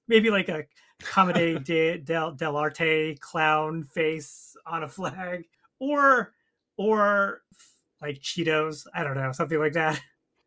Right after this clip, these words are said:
Speaker 2: Cheetos?
Speaker 1: <laughs> Yeah. Like, if you're gonna represent, like, myself, then maybe something, you know, ridiculous and, and bad for you.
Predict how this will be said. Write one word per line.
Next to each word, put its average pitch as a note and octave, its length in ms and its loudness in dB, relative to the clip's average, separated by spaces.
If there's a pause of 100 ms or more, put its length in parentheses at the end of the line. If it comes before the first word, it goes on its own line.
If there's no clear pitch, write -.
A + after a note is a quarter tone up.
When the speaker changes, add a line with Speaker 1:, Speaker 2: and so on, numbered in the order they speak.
(480)
Speaker 2:
Cheetos? F2 720 -2
Speaker 1:
<laughs> - 240 -20
Yeah. G3+ 500 4 (800)
Like, A3 120 2
if B3+ 80 2
you're C#4 100 6
gonna C#4 200 6
represent, G3+ 640 2
like, E3+ 560 -4 (360)
myself, F3 720 -2
then E3+ 220 -4
maybe G3 260 -2
something, E3 640 -6
you D#3 100 -8
know, C#3 420 -6 (360)
ridiculous D#3 720 -4
and, C3+ 280 -6
and C#3 480 -10
bad C#3 280 -6
for D3 160 -8
you. C#3+ 400 -6